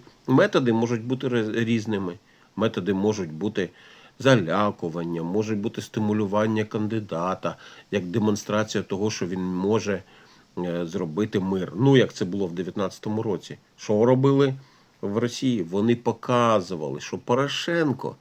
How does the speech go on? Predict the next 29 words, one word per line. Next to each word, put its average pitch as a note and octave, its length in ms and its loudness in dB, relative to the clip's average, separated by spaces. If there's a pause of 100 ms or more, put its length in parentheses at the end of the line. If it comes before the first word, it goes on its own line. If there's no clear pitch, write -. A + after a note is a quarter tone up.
(960)
війна, A2 540 4 (340)
а A#2 200 4
Зеленський — C#3 640 2
мир. G2 520 0 (440)
І - 60 -6
всі - 280 0
люди, A2+ 380 2
які F#2 200 -2
хотіли F#2 440 -4
мира, G#2 500 -2
проголосували F#2+ 840 -6
за A#2 140 -4
Зеленського, C3 540 -2
хоча - 180 -10
вони B2 200 -2
взагалі B2+ 400 0
не C3 140 4
думали B2+ 460 2
за B2 80 -2
нього B2 180 0
голосувати, B2 580 -4
і A#2 40 -2
взагалі A#2+ 320 0
їм A2 460 0
в G2 40 -6
голову A2 400 4
це F2 120 -8
не F2 120 0
приходило. F2+ 500 -8